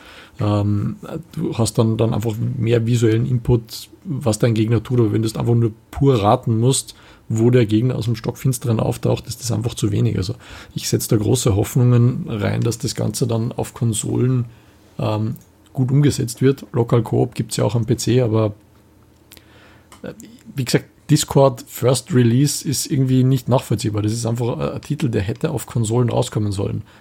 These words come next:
Obwohl ich P-C-Spieler bin, das ist ein klassisches Konsolenspiel. Und warum Discord,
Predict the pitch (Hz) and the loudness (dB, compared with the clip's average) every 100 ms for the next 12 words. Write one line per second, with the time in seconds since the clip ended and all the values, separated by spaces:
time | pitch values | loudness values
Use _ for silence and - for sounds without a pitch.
0 | - 120 117 131 - 113 - 131 - 147 | -10 -2 2 2 0 -2 -2 -2 2 2
1 | 135 139 143 - - - - - _ _ | 4 4 2 -2 -16 -20 -20 -20 _ _
2 | _ _ _ _ - 123 - - - - | _ _ _ _ 0 0 0 -4 -8 -14
3 | - 123 131 - - 123 - 123 117 127 | -4 -4 -4 -4 0 2 2 2 0 -2
4 | 117 135 110 - 101 87 _ _ _ - | 2 2 2 0 -4 -4 _ _ _ -6
5 | 120 117 107 110 160 123 127 135 131 - | -4 -4 -2 0 2 2 0 0 -2 0
6 | 120 | 0